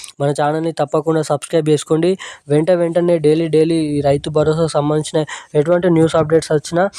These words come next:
అందరికంటే ముందుగా మన ఖాతాలోనైతే జమ చేస్తాను. ఆ, ఈ వీడియోలు అనేది పెట్టి మీకైతే ఇన్ఫర్మేషన్ అందిస్తాను కాబట్టి, so, ఖచ్చితంగా మన ఛానల్ని సబ్స్క్రైబ్ చేసుకోండి, ఈ వీడియోని లైక్ చేయండి.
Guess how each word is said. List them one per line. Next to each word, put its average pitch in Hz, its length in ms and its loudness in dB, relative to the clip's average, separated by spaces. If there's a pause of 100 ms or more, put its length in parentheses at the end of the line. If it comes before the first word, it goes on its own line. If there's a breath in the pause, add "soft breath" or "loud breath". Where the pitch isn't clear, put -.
(240 loud breath)
అందరికంటే 170 520 0
ముందుగా 156 360 0
మన 151 180 -2
ఖాతాలోనైతే 151 720 0
జమ 143 240 0
చేస్తాను. 151 460 0 (340 loud breath)
ఆ, 143 80 0
ఈ 147 140 2
వీడియోలు 160 360 4
అనేది 156 260 -2
పెట్టి 151 400 -2 (360 loud breath)
మీకైతే 151 300 2
ఇన్ఫర్మేషన్ 160 520 -2
అందిస్తాను 147 500 -2
కాబట్టి, 147 420 0 (300 loud breath)
so, 151 260 2
ఖచ్చితంగా 170 480 0 (140)
మన 151 60 -2
ఛానల్ని 151 440 0
సబ్స్క్రైబ్ 151 440 0
చేసుకోండి, 151 380 2
ఈ 151 80 2
వీడియోని 147 380 2
లైక్ 139 320 0
చేయండి. 156 260 2